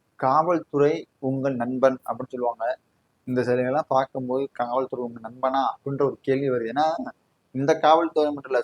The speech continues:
சமீபத்துல போக்குவரத்து காவல்துறையும் வந்து, அஹ், இந்த ஓடி போய் பிடிக்கிறேன்னு சொல்லி, அஹ், விழுந்து ரெண்டு மூணு செத்தாங்க. ஒரு கர்ப்பிணி பெண்ணை முதிச்சு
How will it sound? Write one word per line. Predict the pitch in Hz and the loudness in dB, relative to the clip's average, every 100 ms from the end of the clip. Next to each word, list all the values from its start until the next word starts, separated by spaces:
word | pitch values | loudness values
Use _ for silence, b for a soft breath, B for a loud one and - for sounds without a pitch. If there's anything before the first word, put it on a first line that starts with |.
| - | 0
சமீபத்துல | 123 143 | 0 0
போக்குவரத்து | 139 147 143 151 143 139 | 2 2 2 2 0 2
காவல்துறையும் | 131 131 135 - 139 143 | 4 4 0 -4 -4 -4
வந்து, | 131 131 143 147 143 - _ _ - | -8 -2 4 4 4 -2 _ _ -4
அஹ், | 131 131 127 | 2 4 4
இந்த | 123 123 123 120 117 113 113 | 4 4 4 2 0 -2 -2
ஓடி | 123 139 | -2 0
போய் | - 131 - | 0 -2 -2
பிடிக்கிறேன்னு | 135 139 131 123 | -4 -4 -4 -2
சொல்லி, | 127 135 135 | 0 2 2
அஹ், | 131 120 | 0 -4
விழுந்து | 127 131 | -8 -6
ரெண்டு | 123 123 | -6 -8
மூணு | 123 | -8
செத்தாங்க. | - 160 135 127 127 127 _ - | -6 0 0 2 0 -2 _ -8
ஒரு | 120 120 | -4 0
கர்ப்பிணி | 127 - 139 | 0 0 -2
பெண்ணை | 131 127 123 | -2 -4 -4
முதிச்சு | 131 - | -8 -8